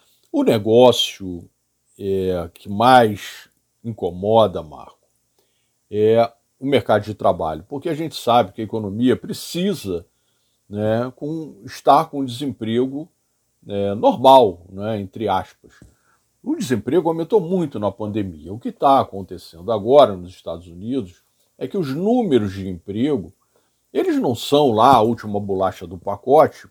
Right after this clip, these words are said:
porém, eles estão voltando a níveis, pelo menos, razoáveis. É diferente daqui, né, Marco? Aqui, infelizmente, o desemprego tá muito alto, a gente tá na faixa aí, né, de quase quinze por cento de desemprego, olhando pela penad,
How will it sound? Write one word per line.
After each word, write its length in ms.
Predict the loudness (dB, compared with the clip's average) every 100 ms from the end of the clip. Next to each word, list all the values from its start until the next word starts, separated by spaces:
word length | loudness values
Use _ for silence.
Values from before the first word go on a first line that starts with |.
| _ -4
porém, 540 | 0 0 0 -4 -6
eles 180 | -8 -8
estão 320 | -12 -8 -6
voltando 640 | -4 -6 -4 -2 -2 -6 _ _ _ _ _ _ _
a 120 | 2
níveis, 400 | 2 2 -2 -6
pelo 340 | -4 2 4 4
menos, 500 | 2 -2 -4 -10 -18
razoáveis. 800 | 0 2 2 2 2 4 2 -10 _ _ _ _ _ _ -10
É 80 |
diferente 560 | -6 0 2 2 0 0
daqui, 400 | 0 0 2 2
né, 100 | 2
Marco? 340 | -4 -8 -6
Aqui, 200 | -6 -6
infelizmente, 500 | -10 -4 -6 -4 -6
o 60 | -6
desemprego 360 | -6 -8 -8 -10
tá 140 | -10
muito 300 | -8 -6 0
alto, 320 | 2 2 -2
a 20 |
gente 160 | -18 _
tá 100 | -12
na 100 | -12
faixa 340 | -8 -8 -8 -10
aí, 220 | -10 -10 _ _ _ _ _ _ _
né, 380 | -8 -4 -4
de 260 | -6 -10 -14
quase 560 | _ 4 6 4 2 -12
quinze 340 | _ -6 -6
por 160 | -10 -20
cento 380 | -16 -12 -12 -14
de 80 |
desemprego, 600 | -12 -10 -8 -8 -6 -4
olhando 220 | -4 -4 -6
pela 260 | -2 -2
penad, 560 | -2 -4 -2 -4 -6